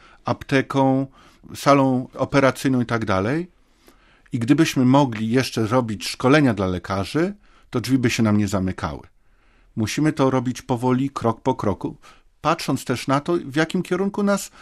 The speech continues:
będzie Pan Bóg prowadził. Być może będzie chciał, żebyśmy zostali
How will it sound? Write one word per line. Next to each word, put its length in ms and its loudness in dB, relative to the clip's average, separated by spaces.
będzie 300 0
Pan 240 2
Bóg 140 0
prowadził. 440 -4
Być 240 -2
może 320 0
będzie 440 -2
chciał, 280 0
żebyśmy 360 -4
zostali 440 -4